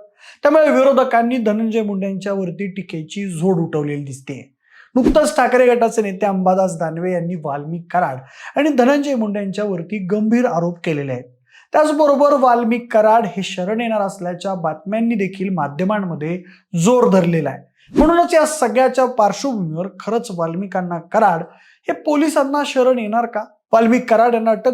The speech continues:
झाल्यानंतर धनंजय मुंडे यांच्या अडचणीत वाढ होणार का? सगळंच या व्हिडिओच्या माध्यमातून जाणून घेणार आहोत. नमस्कार, मी प्रथमेश आणि तुम्हाला तर माहितीये आपला विषयच भारी. मंडळी, बीडमधील मसाजोग गावचे सरपंच संतोष देशमुख यांच्या हत्येचं प्रकरण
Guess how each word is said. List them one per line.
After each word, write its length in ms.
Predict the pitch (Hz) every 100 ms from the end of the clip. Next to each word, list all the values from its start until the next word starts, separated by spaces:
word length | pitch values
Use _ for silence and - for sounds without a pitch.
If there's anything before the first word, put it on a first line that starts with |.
| 202
झाल्यानंतर 800 | - 180 269 285 202 160 165 196
धनंजय 340 | 180 202 226
मुंडे 280 | 226 226 240
यांच्या 240 | 240 254
अडचणीत 440 | 247 220 240 262 226
वाढ 240 | 226 254
होणार 240 | 233 247 233
का? 140 | 214 - _ _
सगळंच 380 | - 196 269 269
या 80 | 247
व्हिडिओच्या 520 | 220 180 214 214 220
माध्यमातून 640 | 196 139 143 226 170 - 185
जाणून 300 | 220 226 208
घेणार 300 | 156 127 117
आहोत. 140 | - - _ _ -
नमस्कार, 360 | 135 131 247 254
मी 100 | 240
प्रथमेश 460 | 220 202 254 262
आणि 100 | 240 208
तुम्हाला 220 | 185 170
तर 140 | 160
माहितीये 480 | 160 233 233 151 143 - _ -
आपला 200 | - 254
विषयच 440 | 240 - 185 139 - -
भारी. 300 | - - _
मंडळी, 260 | 294 339 381
बीडमधील 680 | 330 330 370 349 285 269 294
मसाजोग 680 | 240 220 - 262 277 269
गावचे 340 | 247 233 - 233
सरपंच 520 | - 180 190 214 208
संतोष 600 | 226 226 202 185 190 175 170
देशमुख 360 | 165 - 220 226
यांच्या 260 | 196 196
हत्येचं 440 | 180 - - 165 175
प्रकरण 480 | 170 160 180 185